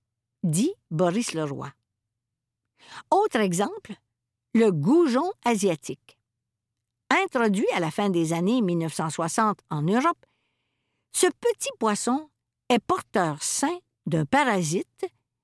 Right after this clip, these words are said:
l'agent rosette, qui décime les populations natives. Les conséquences économiques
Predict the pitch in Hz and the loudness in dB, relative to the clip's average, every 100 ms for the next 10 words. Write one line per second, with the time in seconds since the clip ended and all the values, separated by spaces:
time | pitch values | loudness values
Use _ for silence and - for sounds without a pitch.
0 | _ - 190 202 175 180 156 - - 160 | _ 0 2 2 2 0 -2 -8 -6 0
1 | 190 208 294 - - 302 _ _ _ _ | 0 0 -2 -4 -10 -10 _ _ _ _
2 | _ - 285 180 170 359 349 - 381 381 | _ -2 0 0 2 2 2 0 0 -2
3 | 277 - 170 - 220 311 285 170 - 254 | -4 -2 -2 0 -2 2 2 0 0 0
4 | 226 165 147 - 127 131 - _ _ _ | 0 -2 -6 -10 -16 -18 -20 _ _ _
5 | _ _ _ _ _ _ 170 165 220 220 | _ _ _ _ _ _ -4 0 2 2
6 | 208 - 247 240 190 170 160 165 208 196 | 0 0 0 0 -2 -2 -4 0 2 4
7 | 208 302 | 4 2